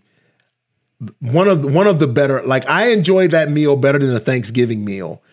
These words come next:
but it's, it's, it's a very delicious meal. Same thing with the bartering.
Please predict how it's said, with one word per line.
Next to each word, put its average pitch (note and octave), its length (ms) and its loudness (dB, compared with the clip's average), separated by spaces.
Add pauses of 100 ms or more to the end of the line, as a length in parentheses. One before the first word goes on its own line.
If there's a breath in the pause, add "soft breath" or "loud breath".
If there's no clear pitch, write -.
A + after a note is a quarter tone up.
(440 soft breath)
but C3 240 0
it's, C#3 260 -2
it's, C#3+ 360 -2
it's C3 180 -4
a B2 60 0
very D#3+ 380 0
delicious D3 440 -2
meal. C3+ 160 -2
Same G3 340 0
thing F#3+ 220 0
with F3 140 0
the F3 80 -2
bartering. C#3+ 640 0